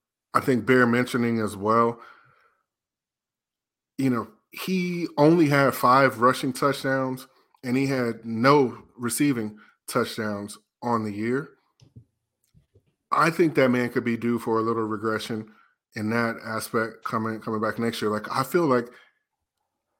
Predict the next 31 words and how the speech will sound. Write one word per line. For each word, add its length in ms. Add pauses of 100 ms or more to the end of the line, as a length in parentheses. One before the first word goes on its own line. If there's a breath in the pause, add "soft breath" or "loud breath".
(120)
I 60
feel 200
like 220
I 100
can 220
recall 360
several 360
times 360
with 260
him 260
either 220
having 400 (340 soft breath)
touchdowns 640
called 420
back 360 (420 soft breath)
or 340
him 260
going 340
down, 440 (720)
um, 640
kind 220
of 80
short 360
of 180
the 60
goal 300
line 380
or 260
him 240
fumbling, 640 (540 soft breath)
uh, 420